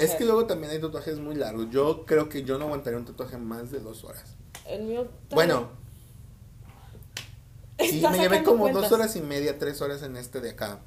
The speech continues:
Speaker 1: ¿Cuánto duramos con el mío? ¿Como cuatro? Algo así, como tres y media, cuatro horas. Sí fue
Speaker 2: Mm.
Speaker 1: algo.
Speaker 2: Sí, un
Speaker 1: Y no me
Speaker 2: montón.
Speaker 1: dieron coca.
Speaker 2: No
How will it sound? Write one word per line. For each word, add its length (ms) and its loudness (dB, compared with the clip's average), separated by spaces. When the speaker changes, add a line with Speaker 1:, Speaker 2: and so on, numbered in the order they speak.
Speaker 1:
¿Cuánto 240 -4
duramos 260 -2
con 140 -8
el 120 -4
mío? 240 -6
¿Como 200 -10
cuatro? 260 -6
Algo 240 -8
así, 720 -10
como 120 -4
tres 300 -6
y 60 -4
media, 340 -2
cuatro 360 -4
horas. 340 -4
Sí 140 -10
fue 200 -8
Speaker 2:
Mm. 40 -10
Speaker 1:
algo. 340 -10
Speaker 2:
Sí, 500 -6
un 100 -6
Speaker 1:
Y 40 -4
no 60 0
me 40 0
Speaker 2:
montón. 140 0
Speaker 1:
dieron 240 0
coca. 360 -6
Speaker 2:
No 100 -8